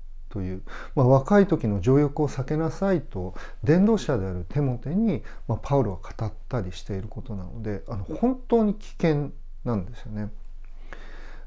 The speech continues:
で、あの、男性は特にその性的な衝動っていうのを、あの、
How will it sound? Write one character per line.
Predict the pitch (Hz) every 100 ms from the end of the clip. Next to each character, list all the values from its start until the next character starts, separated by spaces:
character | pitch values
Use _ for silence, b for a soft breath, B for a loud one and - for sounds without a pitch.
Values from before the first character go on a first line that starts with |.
| -
で、 | 185 107 - -
あ | 139 117
の、 | 101 -
男 | 110 170 240 277
性 | - 277 269
は | 262
特 | 254 262 262 208
に | 92 104 92 87 - -
そ | - 120
の | 107 95 - b b b b -
性 | - 226 226
的 | 226 214
な | 156
衝 | - 233 254
動 | 233 240 233
っ | -
て | 220
い |
う | 196
の | 104
を、 | 87 - -
あ | 101
の、 | 90